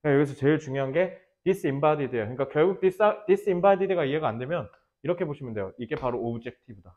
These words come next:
반영어로 서브젝티브인 거 알죠? 그러니까 얘는 전혀 비과학적이라는 거죠. 쉽게 얘기하면.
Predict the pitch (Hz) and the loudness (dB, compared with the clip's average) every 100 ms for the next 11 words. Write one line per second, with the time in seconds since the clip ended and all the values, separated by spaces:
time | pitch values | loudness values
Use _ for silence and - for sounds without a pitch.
0 | _ _ _ _ _ _ _ _ _ - | _ _ _ _ _ _ _ _ _ -10
1 | - - - _ _ _ _ 160 139 151 | -10 -10 -16 _ _ _ _ -6 -2 2
2 | 208 202 214 220 226 - 196 185 180 127 | 4 4 2 0 -2 -6 -4 -2 0 0
3 | 104 147 170 _ _ _ _ _ _ _ | 0 -4 -10 _ _ _ _ _ _ _
4 | _ _ _ _ _ _ _ _ _ _ | _ _ _ _ _ _ _ _ _ _
5 | _ _ - 92 - _ _ _ _ _ | _ _ -20 -20 -20 _ _ _ _ _
6 | _ _ _ _ _ _ - 165 143 147 | _ _ _ _ _ _ -2 2 4 4
7 | 190 208 196 - 147 160 185 175 175 190 | 2 0 -2 -6 -2 0 0 0 -2 -4
8 | - 131 156 - 170 165 175 170 107 101 | 2 2 2 0 -4 -2 -4 -4 -8 -8
9 | - _ - 160 113 95 | -14 _ -8 -6 -6 -12